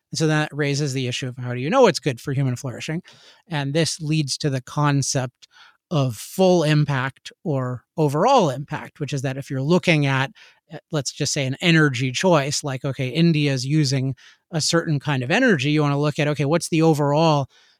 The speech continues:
impact of that on people's lives? And I find it easiest to think of it this way, first from an individual perspective. So if you imagine we're all producing our own energy, you think of, "Okay, what in my home would have the best overall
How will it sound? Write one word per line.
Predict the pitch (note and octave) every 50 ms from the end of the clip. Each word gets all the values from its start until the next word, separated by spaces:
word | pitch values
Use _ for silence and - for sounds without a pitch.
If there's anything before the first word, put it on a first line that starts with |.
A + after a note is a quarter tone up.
| _ -
impact | - F3 E3 D#3 - D#3 D3 C3+ C#3 - -
of | D3 C3 A#2+
that | C3+ C3 B2 A#2+ - - _ _ -
on | D#3 D3 C#3 C3 B2+ B2+ B2 -
people's | - D#3 C3 C3 B2 A#2+ -
lives? | - - - - - - - - _
And | - D#3+ D#3
I | D#3+
find | D3+ - E3 D3+
it | C#3+ C3+ -
easiest | E3+ F#3 F3+ D#3+ E3 D3+ C#3 - -
to | D3+
think | C3 - D#3 C#3+ -
of | D3 B2+
it | C3+ B2
this | - C3+ - -
way, | D3+ B2 B2 B2
first | - - - E3 D#3 - -
from | - D3+ C#3
an | C3+ C3
individual | C3 B2+ A#2+ A#2+ D3+ F#3+ F3 C3 E3+ D#3 C#3 C3+ C3 - _ _ _ _ _ -
perspective. | - D3+ - - - - C3+ - - E3 D#3 -
So | - D3
if | C3 A2+
you | C#3+
imagine | C3+ C3+ C#3 C#3 C#3+ C3 C#3 C3+
we're | C3 C3+ D3
all | D3 C#3+ C3
producing | - D#3 C#3+ C#3+ C#3+ - - D3 C#3 C3+
our | C3 B2 C3+
own | C3+ C3 C3
energy, | D3 F#3 F#3 E3+ D3+ C3 C3 C3 D3+ D#3 - - - - - _ _
you | - D3+
think | B2 D3 C#3 C3+ -
of, | C#3 B2+
"Okay, | C3+ C#3 C#3+ - C#3+ C#3 C3+
what | C3+ C3 C#3+ D#3 D3+
in | D3+ D3
my | D3 C#3+ C3+ C3
home | A#2+ D3+ D#3 D3+ D3+ D3
would | C3+ C3+
have | A#2+ D3 C#3+ C3 C#3
the | C#3+
best | C3 D3+ D3 C#3 - -
overall | D3 D3 C3+ C3+ C3+ C#3+ D3+ D3+ C#3+ C#3 C3+